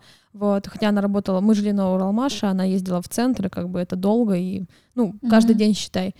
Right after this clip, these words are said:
Speaker 1: А, и, то есть вот были вот, не знаю, какие-то такие вопросы,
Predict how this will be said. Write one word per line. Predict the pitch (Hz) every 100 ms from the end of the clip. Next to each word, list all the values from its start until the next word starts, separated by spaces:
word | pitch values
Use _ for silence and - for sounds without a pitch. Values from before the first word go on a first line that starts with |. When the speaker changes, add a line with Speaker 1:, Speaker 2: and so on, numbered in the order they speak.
| - - - - -
Speaker 1:
А, | - 214 214 214 214 214 214 208
и, | 110 139 _ 135 214
то | 269
есть | -
вот | 262
были | 214 285
вот, | 269 220
не | 226
знаю, | 208
какие-то | 202 - 226
такие | - - 254 220
вопросы, | 190 214 370 - - 180